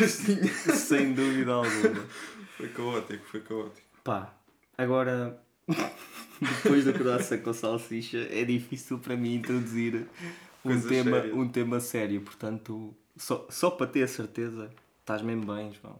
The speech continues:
Speaker 1: Tô, tô, tô,
Speaker 2: Estás
Speaker 1: tô,
Speaker 2: rijo,
Speaker 1: tô
Speaker 2: pronto.
Speaker 1: aqui com, com um vinhinho à frente, melhor era impossível.
Speaker 2: Maravilha. Então, pá, a maioria que, a maioria do pessoal que houve à mesa,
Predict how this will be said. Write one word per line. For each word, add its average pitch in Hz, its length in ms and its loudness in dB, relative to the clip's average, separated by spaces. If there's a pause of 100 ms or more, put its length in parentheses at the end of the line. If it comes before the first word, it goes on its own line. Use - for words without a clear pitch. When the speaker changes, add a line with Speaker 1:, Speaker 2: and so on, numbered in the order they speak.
Speaker 1:
Tô, - 140 -10
tô, - 160 -16
tô, 117 80 -14
Speaker 2:
Estás 117 280 -6
Speaker 1:
tô, - 60 -10
Speaker 2:
rijo, 120 320 -2
Speaker 1:
tô - 60 -20
Speaker 2:
pronto. 110 460 -12 (440)
Speaker 1:
aqui - 200 -14
com, 120 440 -8
com 127 80 -8
um 117 80 -6
vinhinho 120 320 -6
à 110 40 -6
frente, 117 320 -10 (460)
melhor 110 300 -4
era 110 100 -6
impossível. 110 480 -10 (140)
Speaker 2:
Maravilha. 123 640 -2 (560)
Então, 175 420 -4 (140)
pá, 98 140 -2
a - 40 -6
maioria 143 460 4 (180)
que, 147 300 2
a - 20 -4
maioria 139 300 0
do 135 140 0
pessoal - 680 -8
que - 120 -6
houve 104 260 -2
à 104 60 -4
mesa, 101 480 -8